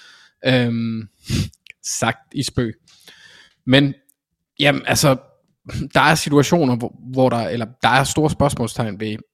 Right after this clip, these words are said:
rimelig centrale positioner. Vi har James. Er han andet end det, vi tror, han er? En up and down spiller, med, øh, der kan lave alt. Bogstaveligt talt. Øhm, i, en situ-, i den her situation, der er han dårlig.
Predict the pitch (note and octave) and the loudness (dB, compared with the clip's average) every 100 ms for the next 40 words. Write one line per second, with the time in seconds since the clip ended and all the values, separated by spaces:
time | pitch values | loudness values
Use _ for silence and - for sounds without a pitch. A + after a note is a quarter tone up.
0 | D#3+ C#3 C#3+ C#3 A#2 A2 A2+ G2+ - A2 | -8 2 4 4 2 -4 -4 -4 -4 -6
1 | G#2+ A2 F#2+ G#2+ A#2 D3 B2+ A#2 A2+ A2 | -8 -8 -8 -6 2 2 2 0 0 -2
2 | - - _ _ _ _ _ _ _ _ | -4 -12 _ _ _ _ _ _ _ _
3 | _ _ - D#3 D3 B2+ A#2+ A#2 G#2+ _ | _ _ -2 2 4 4 2 -2 -14 _
4 | _ _ _ D#3 E3 F#3+ C#3 C3+ C3+ C3 | _ _ _ 2 4 4 4 2 2 0
5 | D#3+ C#3 A2+ G#2+ A2 A2 _ - A#2+ A#2 | 4 4 4 -2 -4 -6 _ -4 -2 0
6 | A2+ - B2+ B2 A#2 A#2 A#2 A#2+ A#2 - | -2 2 2 2 -2 -4 -4 -6 -10 -14
7 | - A#2 A2+ G#2 G#2+ G#2 G2+ G2 G#2+ G#2+ | -4 -2 0 -2 -2 -4 -4 -6 -6 -4
8 | A#2 A#2+ A2+ A2+ - - _ _ _ _ | -2 0 0 -4 -12 -20 _ _ _ _
9 | _ _ - A#2 B2+ G#2 F2+ - - - | _ _ 2 2 0 -2 -6 -12 -14 -20
10 | _ _ _ _ _ - A#2 A2 G#2+ G#2+ | _ _ _ _ _ -8 -6 -6 -8 -10
11 | G#2 - _ _ _ _ _ _ _ _ | -12 -14 _ _ _ _ _ _ _ _
12 | _ - _ _ B2+ B2 C3 C#3+ C3 C3+ | _ -20 _ _ -6 -4 -2 2 2 4
13 | C3 B2 B2+ C#3 C#3 C3+ C3 A#2+ - C3+ | 0 2 0 0 0 -2 -2 -2 -2 -4
14 | - B2 A#2+ C3 B2 C3 D#3 | -4 -4 0 -2 0 -2 -4